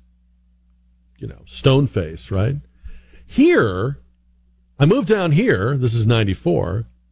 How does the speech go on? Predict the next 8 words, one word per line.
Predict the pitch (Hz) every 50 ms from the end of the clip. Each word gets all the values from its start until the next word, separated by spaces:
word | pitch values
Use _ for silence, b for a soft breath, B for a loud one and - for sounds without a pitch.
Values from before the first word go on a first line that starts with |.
| _ _ _ _ _ _ _ _ _ _ _ _ _ _ _ _ _ -
And | 151 165 165 170
the | 160 143 165
question | - - - 269 262 - - - 320 269
that | 208 165 -
kept | - - 196 196
throwing | - - - - - 226 269 294 330 330 262 196 139 110
me | 95 87 80 78 80
was, | 80 87 90 90 90 90 - - -